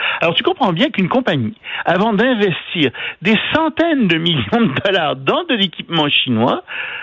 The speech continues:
va y penser à deux fois, parce que ça prend des années à amortir le coût de cet équipement-là.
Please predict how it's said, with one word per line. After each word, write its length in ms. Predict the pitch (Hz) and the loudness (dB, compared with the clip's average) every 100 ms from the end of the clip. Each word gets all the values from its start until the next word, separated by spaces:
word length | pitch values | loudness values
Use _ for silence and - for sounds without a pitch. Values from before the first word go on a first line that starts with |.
| - - - | -14 -18 -6
va 160 | 143 175 | 0 0
y 80 | |
penser 280 | 156 123 - | 0 -2 0
à 120 | 120 | -2
deux 160 | 101 127 | 0 -2
fois, 220 | - 403 | 0 0
parce 180 | 254 127 | 0 0
que 80 | - 120 - - - | 0 -2 -4 -10 -4
ça 80 | 208 | -4
prend 240 | - 160 | 0 -2
des 180 | 120 120 117 | 2 0 2
années 360 | 185 254 403 415 | 2 2 2 2
à 140 | - 127 | 2 2
amortir 580 | 127 127 - - 170 | 2 0 -2 0 0
le 160 | 127 123 | 2 0
coût 160 | - 170 | -2 -10
de 60 | - | -4
cet 160 | 131 | -4
équipement-là. 680 | 127 - - 127 113 107 104 | -4 -8 -2 2 2 2 0